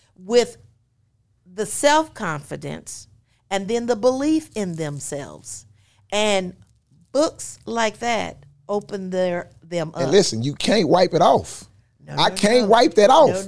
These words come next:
Speaker 1: no,
Speaker 2: There's
Speaker 1: no.
Speaker 2: no,
Speaker 1: For
Speaker 2: it's,
Speaker 1: you
Speaker 2: it's
Speaker 1: to
Speaker 2: no
Speaker 1: have
Speaker 2: wiping that off.
Speaker 1: immediately, and, and, and I, look, I just had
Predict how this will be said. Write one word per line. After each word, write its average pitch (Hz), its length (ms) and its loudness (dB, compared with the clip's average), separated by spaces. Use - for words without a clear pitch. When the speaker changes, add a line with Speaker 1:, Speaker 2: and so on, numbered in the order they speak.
Speaker 1:
no, - 20 -4
Speaker 2:
There's 156 140 6
Speaker 1:
no. 247 160 6
Speaker 2:
no, 220 240 8
Speaker 1:
For - 120 6
Speaker 2:
it's, 226 100 2
Speaker 1:
you 226 160 2
Speaker 2:
it's 359 100 6
Speaker 1:
to - 60 6
Speaker 2:
no 254 260 8
Speaker 1:
have - 140 6
Speaker 2:
wiping 196 160 2
that 220 180 6
off. 247 280 4
Speaker 1:
immediately, 285 800 2
and, 247 220 -2
and, 240 260 -2
and 226 220 -4
I, 277 120 -2
look, 233 320 2
I 302 140 0
just 254 220 -8
had 214 500 0